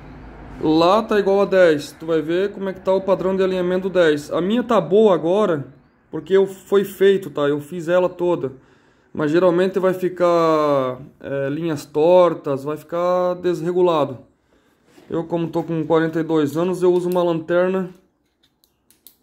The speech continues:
pra ver melhor esse alinhamento, né? Que tu, aqui na filmagem não vai dar pra, é, não vai dar pra usar muito. Mas tu vai ver como é que tá o teu alinhamento ali, tá?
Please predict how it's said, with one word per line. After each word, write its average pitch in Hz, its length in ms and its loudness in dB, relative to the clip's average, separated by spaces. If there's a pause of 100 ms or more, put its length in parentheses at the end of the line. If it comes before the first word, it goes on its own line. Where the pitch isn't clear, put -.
(240)
pra 165 400 2
ver 170 160 -2
melhor 170 400 0
esse 175 200 -4
alinhamento, 170 680 -4
né? 143 200 -4 (840)
Que 139 160 -10
tu, 147 560 -8 (440)
aqui 139 240 -10
na 151 280 -2
filmagem 143 500 -6
não 160 140 -4
vai 156 120 -2
dar 151 140 -6
pra, 147 180 -4 (760)
é, 131 180 -8 (640)
não - 100 -10
vai 143 140 -2
dar 143 100 -2
pra 143 160 -4
usar 139 220 -4
muito. 170 400 -4 (420)
Mas 151 200 -4
tu 180 80 -8
vai 185 100 4
ver 185 120 2
como 196 160 -4
é 196 40 -2
que 196 80 -10
tá 196 100 0
o 196 60 2
teu 196 180 0
alinhamento 190 560 -2
ali, 143 240 -4 (840)
tá? 147 240 -8